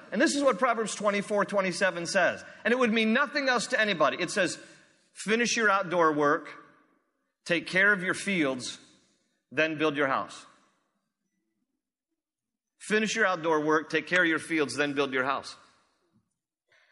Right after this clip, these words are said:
And what the Lord spoke to me concerning that passage was, like Jesus in the Gospel of John talked about the fields are white unto harvest. Pray ye therefore that the Lord of the harvest would send workers into the harvest field.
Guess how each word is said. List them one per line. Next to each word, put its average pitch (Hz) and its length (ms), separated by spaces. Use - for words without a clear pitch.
And 156 140
what 214 160
the 233 60
Lord 220 180
spoke 190 320
to 185 80
me 220 260
concerning 175 580
that 175 200
passage 190 480
was, 156 320
like 156 240
Jesus 180 540
in 160 240
the 156 60
Gospel 170 440
of 147 120
John 165 320
talked 151 260
about 143 300
the 131 80
fields 123 840
are 120 160
white 131 400
unto 120 220
harvest. 104 680
Pray 139 200
ye 123 100
therefore 104 480
that 104 140
the 123 80
Lord 127 200
of 120 60
the 113 80
harvest 113 420
would 107 80
send 113 280
workers 113 360
into 107 140
the 101 80
harvest 104 420
field. - 300